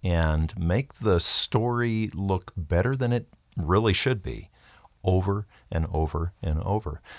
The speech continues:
And I just wonder if this pause that occurred with the Fed last week, if that's not just an element to extend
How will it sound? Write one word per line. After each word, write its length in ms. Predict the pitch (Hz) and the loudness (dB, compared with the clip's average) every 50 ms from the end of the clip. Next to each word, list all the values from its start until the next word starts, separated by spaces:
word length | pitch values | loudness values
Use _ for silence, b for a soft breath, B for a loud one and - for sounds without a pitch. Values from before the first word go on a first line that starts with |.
| B B B | B B B
And 120 | - 104 | -2 0
I 60 | 107 | 2
just 200 | 123 139 131 - | 2 2 0 2
wonder 360 | 120 123 127 107 82 80 80 - | 2 2 2 2 2 0 0 -2
if 420 | - 95 90 87 - - - - - | 0 0 0 0 0 -2 -10 -10 -4
this 200 | - 92 87 - | -2 0 0 -2
pause 680 | - - - - - 120 127 117 90 73 73 71 76 - | -4 -6 -4 0 2 4 4 4 4 2 0 -2 -2 -2
that 140 | - 82 85 | -2 -2 -2
occurred 500 | 85 - - 104 87 80 80 80 - - | -2 -2 -2 0 0 0 0 -2 -2 -4
with 140 | 87 80 | -6 -6
the 80 | - - | -6 -8
Fed 340 | - - - 117 120 113 - | -8 -4 -2 -2 -2 -2 -2
last 380 | 82 69 71 73 - - - | -4 -4 -4 -4 -6 -8 -8
week, 340 | - 64 52 - - - - _ b b b b b b b | -8 -10 -10 -10 -16 -20 -20 _ b b b b b b b
if 300 | 92 98 92 92 - - | 2 2 2 2 0 -4
that's 460 | - 95 90 104 107 104 - - - | -6 0 4 4 4 4 2 0 0
not 340 | 110 98 98 101 101 104 - | 2 2 2 0 0 -2 -6
just 340 | - 101 98 - - - 110 | -4 -4 -4 -4 -6 -8 -6
an 160 | 95 82 82 | -4 -4 -2
element 480 | - 98 98 104 110 110 104 107 110 | -2 0 2 2 2 2 0 0 -2
to 140 | - - 90 | -4 -6 -6
extend 720 | 82 - - - - - - - 110 110 113 113 113 110 | -4 -4 -4 -6 -6 -6 -4 -2 0 0 0 0 -2 -4